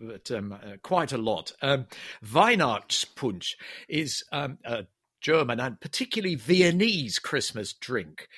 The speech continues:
uh, which includes rum or brandy, spices, and what unusual ingredient? Weihnachtspunsch.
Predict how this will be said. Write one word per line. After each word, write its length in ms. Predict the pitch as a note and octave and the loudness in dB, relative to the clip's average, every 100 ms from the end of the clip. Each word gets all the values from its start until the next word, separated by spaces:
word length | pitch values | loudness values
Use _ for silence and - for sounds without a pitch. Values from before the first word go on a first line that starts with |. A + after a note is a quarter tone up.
| - - - | -20 -14 -6
uh, 200 | A2 A2+ | -4 -2
which 240 | C3 - | -4 -4
includes 800 | C#3+ A#2+ - D3 C3+ B2 - - - _ - | -4 -4 -4 0 2 0 -4 -10 -12 _ -8
rum 380 | G#2+ G#2+ D3 D3 | 0 4 4 4
or 160 | B2+ | 2
brandy, 640 | - B2 A2 G2 F2+ G#2 D#3 - | 2 2 2 0 -6 -10 -10 -8
spices, 960 | - - - A3+ F#3+ - F#2+ F#2 - - - | -6 -4 -2 -2 -2 -2 -4 -4 -8 -8 -4
and 420 | G#3 G3 C3+ A#2 | -4 -4 -10 -6
what 480 | E3 A#3 - - - - | 2 4 2 -4 -6 0
unusual 720 | C3 C#3 B2+ B2+ C#3 E3 D3+ | 0 0 -2 -2 -2 -2 -2
ingredient? 880 | E3 C3+ C3+ C#3 G#2 F2 D2+ - - _ _ _ _ _ _ _ _ _ _ _ _ _ _ _ _ _ _ _ _ _ _ _ _ A2+ | -2 -2 -2 -4 -4 -8 -10 -14 -16 _ _ _ _ _ _ _ _ _ _ _ _ _ _ _ _ _ _ _ _ _ _ _ _ -2
Weihnachtspunsch. 1120 | E3 E3+ A#2 F2 F2+ - - - A2 E2 - | 0 0 -2 -4 -6 -6 -6 -6 -8 -8 -12